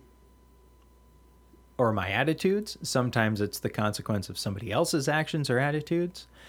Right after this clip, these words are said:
And sometimes, and this is, and this is where the Job factor comes in, sometimes it is what I would, I generally refer to it this way as just the consequences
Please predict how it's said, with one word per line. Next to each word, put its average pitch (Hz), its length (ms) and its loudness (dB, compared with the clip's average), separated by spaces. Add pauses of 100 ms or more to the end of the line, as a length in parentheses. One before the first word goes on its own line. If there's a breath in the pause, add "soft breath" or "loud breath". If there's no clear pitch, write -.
(360 loud breath)
And 110 220 -2
sometimes, 180 1080 0 (580 soft breath)
and 120 100 2
this 131 200 4
is, 151 120 4
and 127 180 4
this 127 140 4
is 131 160 2
where 139 160 2
the 147 100 2
Job 139 440 4 (540)
factor 110 500 2
comes 107 320 0
in, 101 280 0
sometimes 139 760 2
it 117 160 2
is 117 340 2
what 110 240 -2 (160)
I 143 300 2
would, 117 400 0 (360)
I 131 160 4
generally 123 680 6 (220)
refer 127 360 4
to 117 160 4
it 107 100 2
this 135 220 2
way 110 260 2
as 107 520 2 (680 loud breath)
just 123 260 -2
the - 80 -4
consequences 135 1000 0